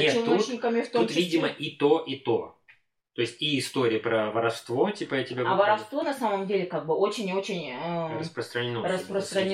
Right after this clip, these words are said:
Speaker 1: среди восточных.
Speaker 2: было, м, такое мнение, мне кажется, что воровали, ну, детей, например, вот, ну, сами цыгане, они же
Speaker 1: Мгм.
Speaker 2: черные, как бы такие, ну, как бы, ух,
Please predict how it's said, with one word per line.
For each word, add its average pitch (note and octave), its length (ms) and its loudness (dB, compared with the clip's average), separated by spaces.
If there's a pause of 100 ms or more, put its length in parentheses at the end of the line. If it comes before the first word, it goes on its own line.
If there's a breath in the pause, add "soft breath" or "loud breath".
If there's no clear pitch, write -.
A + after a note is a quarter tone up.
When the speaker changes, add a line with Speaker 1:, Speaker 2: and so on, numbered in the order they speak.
(120)
Speaker 1:
среди - 0 -
восточных. G3+ 340 -2
Speaker 2:
было, E3 460 0 (260)
м, D#3+ 80 -10
такое F3 400 -2
мнение, E3 680 -2
мне D3 280 -8
кажется, D#3 380 -4
что D3+ 300 -6 (260 loud breath)
воровали, E3+ 640 -2 (160)
ну, F#3 340 -8
детей, G3+ 460 -6
например, D3+ 480 -6
вот, A#2+ 140 -14
ну, G#3+ 100 -4
сами D#3+ 300 -4
цыгане, D3 360 -10
они C#3 280 -8
же - 100 -10
Speaker 1:
Мгм. A2 80 -10
Speaker 2:
черные, A#3 360 0
как D3 200 -6
бы - 60 -14
такие, A#2+ 460 -10
ну, C3 360 -16
как - 160 -16
бы, B2 320 -14 (800)
ух, - 260 -2